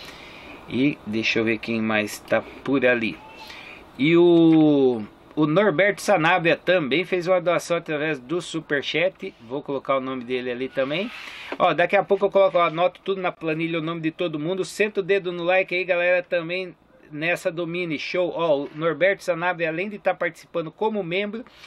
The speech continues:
ele tem mais cotas aí que ele ajuda no Superchat. Obrigado, irmão.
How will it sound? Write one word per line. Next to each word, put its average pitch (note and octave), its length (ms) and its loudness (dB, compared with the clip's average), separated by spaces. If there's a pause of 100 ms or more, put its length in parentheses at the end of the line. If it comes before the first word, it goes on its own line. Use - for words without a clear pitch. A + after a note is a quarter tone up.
(320)
ele D3 160 -2
tem E3 160 -2
mais F3 340 0
cotas E3+ 480 0
aí E3 140 0
que - 80 -8
ele E3+ 200 -4
ajuda D#3+ 380 -4
no D#3 100 -6
Superchat. D3+ 600 -4
Obrigado, D3+ 480 -2
irmão. D#3 480 -2